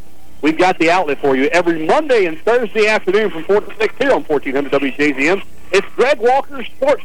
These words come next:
Talk. Greg Walker, Dave Lewis Junior, our man Charles Long, and a cast of thousands. Each and every Monday and Thursday afternoon from four to six. It's Greg Walker's Sports Talk here on fourteen hundred W J Z M.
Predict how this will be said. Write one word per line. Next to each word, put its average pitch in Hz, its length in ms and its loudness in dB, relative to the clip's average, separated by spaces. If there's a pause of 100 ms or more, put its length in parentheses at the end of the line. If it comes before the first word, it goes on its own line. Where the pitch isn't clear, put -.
Talk. 160 240 2 (400)
Greg 202 200 2
Walker, 196 360 0
Dave 175 320 0
Lewis 170 180 -4 (100)
Junior, 202 320 -2
our 147 80 -2
man 175 220 2
Charles 185 380 0
Long, 180 340 2
and 156 80 -2
a - 20 -2
cast 302 360 0
of 220 80 -2
thousands. 190 460 2 (420)
Each 285 240 2
and 214 80 2
every 185 200 2 (160)
Monday 202 320 2
and 107 160 -6
Thursday 196 440 2
afternoon 196 480 0
from 143 160 -6
four 208 260 2
to 185 100 -4 (120)
six. 185 240 0 (520)
It's - 200 -10
Greg 262 200 2
Walker's 202 360 0
Sports 208 340 -2
Talk 143 220 2
here 180 180 2
on 120 80 0
fourteen 156 380 -2
hundred 135 300 -2
W 120 240 0
J 131 260 0
Z 120 140 0
M. 120 140 0